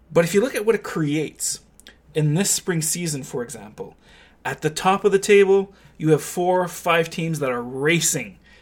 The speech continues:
to get that playoff spot in the fall. And that is something that we don't get in an early part of the season in M L S, for example.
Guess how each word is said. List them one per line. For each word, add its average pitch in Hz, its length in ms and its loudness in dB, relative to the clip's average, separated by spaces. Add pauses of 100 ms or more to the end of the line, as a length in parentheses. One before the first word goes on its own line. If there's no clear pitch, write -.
(120)
to 165 100 -4
get 131 240 0
that 120 240 -2
playoff 120 380 0
spot - 420 -6 (300)
in 123 100 -8
the 120 80 -6
fall. 98 400 -12 (680)
And 156 500 0 (480)
that 170 420 2
is 196 140 -4
something 185 460 0
that 131 320 -2 (100)
we 143 220 -6
don't 156 360 -2
get 156 420 0
in 143 160 -4
an 143 120 -4
early 151 220 0
part 151 220 0
of 143 40 0
the 139 80 -2
season 131 600 -6 (280)
in 147 140 -2
M 127 140 -4
L 175 120 -4
S, 247 160 -6
for 123 220 -10
example. 104 500 -14